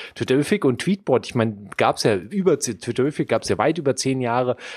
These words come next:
Du siehst halt, mit was für einer Liebe die entwickelt wurden und mit jedem, wie, jegliches Detail war und das waren wirklich so Vorbild-, Vorzeige-Apps gewesen, die halt einfach <laughs> über Nacht gekillt wurden,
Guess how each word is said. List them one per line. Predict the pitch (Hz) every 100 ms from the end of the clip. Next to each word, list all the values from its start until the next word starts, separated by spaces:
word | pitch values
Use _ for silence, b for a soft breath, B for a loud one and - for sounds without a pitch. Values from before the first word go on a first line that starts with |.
| B
Du | - - 139 120
siehst | 139 214 -
halt, | 160
mit | 143
was | 151
für | -
einer | 160
Liebe | 131 147 117
die | 156 156
entwickelt | 143 110 104 -
wurden | 107 110
und |
mit | 113
jedem, | 113 139 135 113
wie, | 143
jegliches | 170 190 226 226 175 190 196 180 170 160
Detail | - 143 - 160 175
war | 165 151
und | 139
das | 139
waren | 147 151
wirklich | 165 -
so | 156
Vorbild-, | - 185 190 185 170 165
Vorzeige-Apps | - 160 156 - 101 104 - 95 -
gewesen, | - 101 104 104
die |
halt | 107
einfach | 110 117 - -
<laughs> |
über | 190 151 185
Nacht | 143 127 -
gekillt | 127 151 160 165
wurden, | 123 120 120